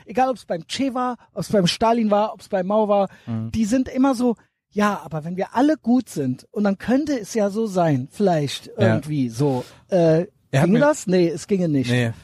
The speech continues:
Speaker 2: Er, er hat mir auch so ein bisschen erzählt von diesem Trauma, was halt quasi die Exilkubaner haben, dass die U S A damals halt,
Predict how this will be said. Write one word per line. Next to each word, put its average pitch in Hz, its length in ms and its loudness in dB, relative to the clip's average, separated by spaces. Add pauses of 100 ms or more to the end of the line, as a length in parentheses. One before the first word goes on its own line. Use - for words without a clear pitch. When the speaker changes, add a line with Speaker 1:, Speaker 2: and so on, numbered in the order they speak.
(140)
Speaker 2:
Er, 143 220 0
er 147 100 -2
hat 180 100 0
mir 160 80 -2
auch 147 60 -4
so 160 100 -4
ein 147 40 0
bisschen 147 220 -4
erzählt 143 360 0
von 135 160 -6
diesem 123 440 -4
Trauma, 147 420 0
was 120 160 -6
halt 123 120 -4
quasi 123 300 -2
die 117 400 0
Exilkubaner 127 680 -2
haben, 127 220 -2
dass 123 100 -8
die - 80 -12
U 117 140 -6
S 110 100 -6
A 120 300 -2 (500)
damals 135 480 2
halt, 131 320 2